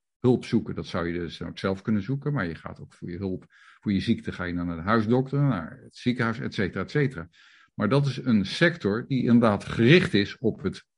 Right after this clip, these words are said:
opsporen en behandelen van ziekte. En men denkt nou dat de hele gezondheidszorg daarom draait, maar dat is natuurlijk niet zo. Het gaat natuurlijk in feite om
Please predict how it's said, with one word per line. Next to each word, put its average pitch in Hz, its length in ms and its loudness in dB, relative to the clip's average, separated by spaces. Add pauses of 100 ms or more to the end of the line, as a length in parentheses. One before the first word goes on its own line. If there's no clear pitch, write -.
opsporen 127 640 4
en 107 140 4
behandelen 117 400 2
van 104 120 0
ziekte. 120 400 2 (1120)
En 110 340 -2 (200)
men 131 480 6
denkt 143 280 8
nou 95 180 6
dat 101 140 2
de 104 60 0
hele 110 200 6
gezondheidszorg 98 760 0
daarom 90 260 -2
draait, 85 200 -4
maar 123 100 -2
dat 139 160 2
is 165 140 2
natuurlijk 107 340 0
niet 98 120 -4
zo. 92 220 -6
Het 120 120 -4
gaat 117 200 -2
natuurlijk 104 360 -2
in 95 60 -6
feite 147 420 4
om 92 280 0